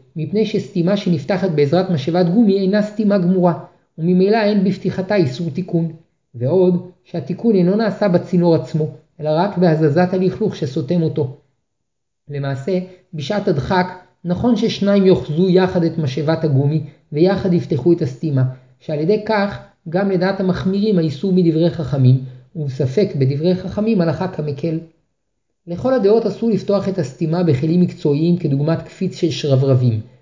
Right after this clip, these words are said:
וכן אסור מהתורה לפרק את הצנרת שמתחת לכיור כדי לרוקן את הפסולת ולחזור ולהרכיבה.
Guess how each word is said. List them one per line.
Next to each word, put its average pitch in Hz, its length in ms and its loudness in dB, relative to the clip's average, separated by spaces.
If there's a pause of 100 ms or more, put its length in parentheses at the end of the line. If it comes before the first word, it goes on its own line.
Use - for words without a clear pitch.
(200)
וכן 175 220 -2
אסור 185 240 -2
מהתורה 180 380 0
לפרק 160 400 0
את 180 80 -2
הצנרת 170 500 -2
שמתחת 151 380 -4
לכיור 180 420 0
כדי 143 180 0
לרוקן 147 360 0
את 165 120 -4
הפסולת 165 460 0
ולחזור 135 380 2
ולהרכיבה. 147 560 -2